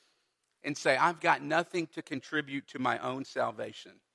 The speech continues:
And the only way I can come to you is if you soften my heart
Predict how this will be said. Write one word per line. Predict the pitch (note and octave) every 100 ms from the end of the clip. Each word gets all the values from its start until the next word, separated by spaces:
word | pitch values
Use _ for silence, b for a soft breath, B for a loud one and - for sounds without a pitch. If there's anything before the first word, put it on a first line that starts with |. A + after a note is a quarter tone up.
| _ _ _ _ _ _ _ _ _ _ _ _ _ -
And | C3+
the | B2+
only | C3+ F3 G3 G3
way | F3 F3
I | D#3+ E3
can | - C3+
come | - D3+ D3
to | A#2+
you | A2 A2 G#2+
is | A2
if | A#2+ -
you | A#2 F3
soften | F#3+ F#3 E3+ E3+ D#3+
my | D3+ C#3+
heart | C3 C#3 A#2 G2+ -